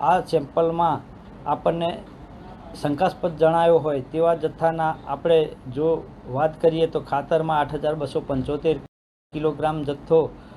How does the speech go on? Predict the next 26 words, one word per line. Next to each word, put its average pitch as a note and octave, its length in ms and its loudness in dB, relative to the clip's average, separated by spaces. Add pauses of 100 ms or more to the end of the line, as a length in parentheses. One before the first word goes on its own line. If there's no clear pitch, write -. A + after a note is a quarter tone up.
(140)
અ, C#3 200 4 (300)
સ્ટોપ C#3 280 -2
સેલ E3 200 2
કરેલો D#3+ 380 2
છે, D#3+ 260 -2 (240)
જ્યારે D3+ 200 2
બિયારણમાં D#3 640 2
એક - 340 -4
હજાર D#3 200 4
બાર D3+ 280 2
કિલોગ્રામ D3 560 -4
જથ્થો C3+ 420 -4 (320)
સ્ટોપ C#3 260 0
સેલ D#3 200 4
કરેલો D#3+ 380 2
છે D#3 140 -2
અને C#3+ 380 -6
એના D3 260 -4
સેમ્પલ C#3 440 0
આપણે D3+ 220 0
પ્રયોગશાળામાં C#3+ 920 -4 (320)
ચકાસણી D#3 500 0
અર્થે C#3+ 240 -2
મોકલી C#3+ 400 -2
આપેલા D3 380 0
છે, D3 240 -4